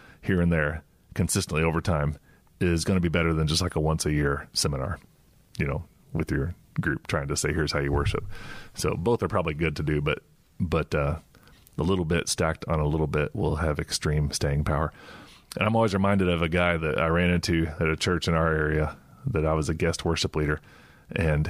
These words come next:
he wasn't gonna be there because of some event he was gonna be at with his family. And in his phone call leading up to that Sunday, he said, "Yeah, when I got here five years ago, they just stood there and looked at me. I think I finally got 'em moving and clapping and applauding at the end of each song. So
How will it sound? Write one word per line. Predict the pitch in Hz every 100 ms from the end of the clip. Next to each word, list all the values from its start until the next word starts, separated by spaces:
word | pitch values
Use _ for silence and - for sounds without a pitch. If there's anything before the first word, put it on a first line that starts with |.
| -
he | - 98
wasn't | 87 80
gonna | 87 73
be | 95
there | 73 73 -
because | - 80 73
of | -
some | 82 76 76 -
event | 78 80 90
he | 80
was | 73
gonna | 76
be | 78
at | -
with | -
his | 90
family. | 85 78 73 73 - - - - - -
And | 90 78 78 71 - _ -
in | 92
his | 90
phone | - 101
call | 92 82 78 76
leading | 95 87 85
up | 82
to | -
that | 78 -
Sunday, | 92 85 76 76 - _ -
he | -
said, | 90 87 78 - - - -
"Yeah, | 98
when | 123 117
I |
got | 113 117
here | 113 110
five | - 110 107
years | 113 101
ago, | 95 104 98
they | 104
just | 98 90
stood | - 110
there | 104 101
and | 95
looked | 95 -
at |
me. | 87 - - _ -
I | 85
think | - 143 131
I | 98
finally | 117 117 110
got | 104
'em | 90
moving | 98 113 101
and | 92 90
clapping | 107 101 101 85
and | 78 92 - -
applauding | - - 101 92 85
at | 82
the | 92
end | 90
of | 87
each | 85
song. | - 85 78 78
So | 87